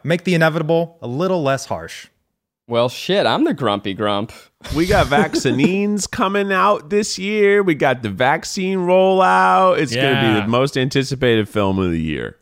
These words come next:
Speaker 4: <gasps> I'm very excited to see how it does at the box office. Yeah.
Speaker 3: Oh, I think it's gonna have really good numbers.
Speaker 1: Speaking of the vaccine, Zach, do you wanna share a little something with the audience and a little tripod exclusive?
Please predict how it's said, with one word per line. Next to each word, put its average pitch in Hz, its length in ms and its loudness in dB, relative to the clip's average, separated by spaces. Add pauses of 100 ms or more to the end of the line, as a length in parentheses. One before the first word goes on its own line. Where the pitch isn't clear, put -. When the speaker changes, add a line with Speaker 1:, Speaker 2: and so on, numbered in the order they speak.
(160)
Speaker 4:
<gasps> - 240 -20
I'm 262 320 0 (420)
very 147 320 2
excited 170 260 2
to 151 60 2
see 151 140 0
how 143 140 4
it 135 60 0
does 135 180 0
at 120 40 -8
the 123 60 -4
box 117 340 0
office. 90 540 -6
Yeah. 107 180 -2
Speaker 3:
Oh, 101 240 2 (360)
I 117 120 2
think 180 140 4
it's 135 80 0
gonna 123 320 2
have 101 200 2
really 95 260 4
good 85 120 0
numbers. 69 480 -4 (260)
Speaker 1:
Speaking 220 520 -2
of 143 100 2
the 139 80 2
vaccine, 127 880 0 (320)
Zach, 131 320 -2
do - 80 -10
you 147 60 0
wanna 151 180 0
share 147 260 0
a 147 40 2
little 147 200 0
something 143 380 -6
with 135 100 -4
the 131 100 -2
audience 151 380 -2
and 123 100 -2
a - 20 0
little 123 160 0
tripod 127 520 -2
exclusive? 139 520 -6